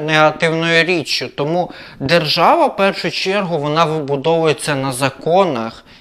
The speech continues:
і ці закони, вони мали існувати і регламентувати норми престолонаслідування,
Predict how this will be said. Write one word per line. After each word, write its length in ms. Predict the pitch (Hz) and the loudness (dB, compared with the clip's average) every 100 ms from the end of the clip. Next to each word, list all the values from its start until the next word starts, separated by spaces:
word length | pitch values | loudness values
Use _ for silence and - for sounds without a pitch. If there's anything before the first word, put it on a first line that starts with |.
| _ | _
і 140 | 160 143 | -4 -4
ці 260 | - 175 | -4 -4
закони, 520 | 175 170 - 175 190 165 | -2 -2 -2 -4 -2 -2
вони 300 | 147 143 139 | -4 -2 -2
мали 380 | 135 160 190 | 4 4 4
існувати 720 | 165 - 139 127 131 180 - - | 0 -2 -6 0 4 4 2 -2
і 160 | 180 175 | 2 2
регламентувати 1400 | 165 147 131 139 139 135 127 139 127 135 190 - 180 - - - - | 2 0 -2 -2 -2 -4 -6 -6 0 4 4 2 -4 -6 -10 -20 -8
норми 600 | 135 139 151 180 214 214 - - - | -2 2 2 2 0 -4 -8 -20 -6
престолонаслідування, 1700 | 143 135 - 156 156 151 156 156 - 165 180 160 135 117 104 95 | -4 -4 -2 -2 0 0 -2 -4 -2 2 2 2 -2 -4 -6 -12